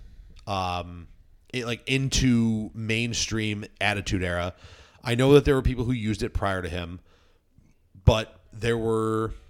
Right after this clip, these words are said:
like, he was the one that went to that the most.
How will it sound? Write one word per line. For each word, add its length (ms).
like, 120
he 160
was 120
the 60
one 140
that 180
went 200
to 100
that 240
the 80
most. 540